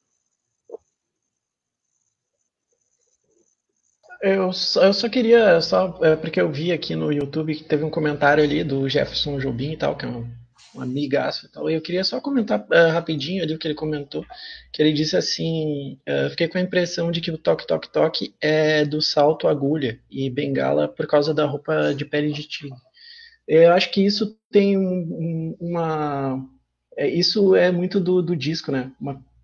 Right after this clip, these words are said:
pluralidade de sentidos, né?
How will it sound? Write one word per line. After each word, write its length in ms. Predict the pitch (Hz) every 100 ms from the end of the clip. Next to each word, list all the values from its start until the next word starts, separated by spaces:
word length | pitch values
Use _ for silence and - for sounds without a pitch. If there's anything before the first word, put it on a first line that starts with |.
| _ _ -
pluralidade 720 | 165 175 175 151 143 151 151
de 100 | 135
sentidos, 840 | - 147 135 - 135 127 120 - - _ -
né? 200 | 113